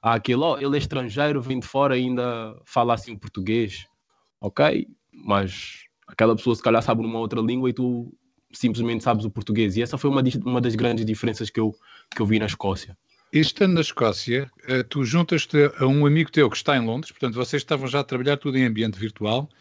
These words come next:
Speaker 2: e
Speaker 1: Uhum.
Speaker 2: decidem fazer uma coisa no sítio onde cresceram.
Speaker 1: Exato.
Speaker 2: Porquê? Vocês receberam mensagens daqui explicando que havia alguma coisa que precisava de ser feita?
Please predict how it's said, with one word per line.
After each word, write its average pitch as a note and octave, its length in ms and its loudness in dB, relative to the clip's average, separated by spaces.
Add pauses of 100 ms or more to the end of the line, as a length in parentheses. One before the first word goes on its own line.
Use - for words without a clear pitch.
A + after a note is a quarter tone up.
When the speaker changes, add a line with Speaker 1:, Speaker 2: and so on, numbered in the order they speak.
(400)
Speaker 2:
e - 80 -4
Speaker 1:
Uhum. D#3 60 0
Speaker 2:
decidem C#3+ 340 2
fazer D3+ 300 0
uma D3+ 120 2
coisa E3 540 -2
no D#3+ 120 -2
sítio E3+ 420 0
onde E3 100 0
cresceram. A#2+ 480 0 (580)
Speaker 1:
Exato. G2+ 400 0 (520)
Speaker 2:
Porquê? C3+ 280 2
Vocês B2+ 480 2 (120)
receberam D3 440 4
mensagens C3 960 -4
daqui A#2+ 680 -2
explicando A2+ 680 -2
que G#2+ 260 -4
havia G2+ 200 -2
alguma A2+ 240 0
coisa A2 300 -2
que - 60 -20
precisava G#2+ 340 -4
de - 60 -18
ser G2+ 100 -10
feita? E3 520 0